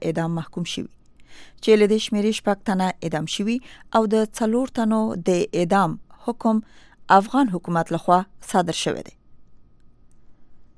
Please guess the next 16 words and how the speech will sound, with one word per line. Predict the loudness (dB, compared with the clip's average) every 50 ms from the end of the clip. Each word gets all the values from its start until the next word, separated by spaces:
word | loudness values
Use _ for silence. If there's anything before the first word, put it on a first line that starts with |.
| _ -20 -20 -20 -20 -20 _ -20 -20 -20 -20 -20 -8 -4 0
وبخښئ، | 2 2 2 2 2 2 2 2 0 -4 -10 0
څه | 4 4 4 4
د | 2 0 0
پاسه | 0 0 0 0 0 0 0 0 -2
شپږ | -4 -2 0 -2 -2 2 2 2
تنه | 2 2 0 -4 -8 -6 -2 -2
د | 0 0 0
محاکمو | 0 0 0 -2 0 0 2 2 2 2 0
لخوا | 0 0 0 0 0 0
په | -2 -2
اعدام | -2 -2 -2 -4 -6 -8
شوي، | -12 -14 -16 -20 -20 -20 -20 _ -20 -20 -20 -20 -20 -4 -2 2
اعدام | 4 6 6 6 4 2
محکوم | -2 -4 -8 -10 -8 -6
شوي | -6 -6 -6
دي. | -6